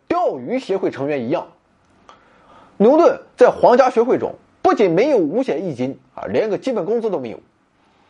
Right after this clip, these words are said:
事实上，牛顿的工作关系啊，也就是管他社保、开他工资、存他档案的地方是剑桥大学，而他在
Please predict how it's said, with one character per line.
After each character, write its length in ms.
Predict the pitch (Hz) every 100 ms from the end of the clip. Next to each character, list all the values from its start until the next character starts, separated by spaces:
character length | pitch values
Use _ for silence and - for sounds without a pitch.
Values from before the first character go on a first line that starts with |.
| _ _ _ -
事 180 | - 330
实 60 |
上， 180 | 226 - - _
牛 280 | 160 202 294
顿 120 | 320
的 100 | 190
工 200 | 208 277
作 140 | 262
关 220 | 156 196 202
系 180 | 78 _ _ -
啊， 80 | 80
也 120 | 131
就 120 | 226
是 100 | 175 - -
管 220 | 131 143
他 160 | 208
社 240 | 226 285 202
保、 240 | 85 - -
开 200 | - 175
他 100 | 180
工 240 | 170 190 170
资、 240 | 165 - _ _
存 180 | - 202
他 140 | 226
档 300 | 226 - 165
案 200 | 165 330
的 80 | 262
地 160 | 170 165
方 180 | 92 - _ _
是 160 | -
剑 240 | 117 269 233
桥 160 | 123
大 140 | 170 101
学， 160 | - _ _ _ _ _ - _ _ _ -
而 140 | 240
他 160 | 247 302
在 160 | 254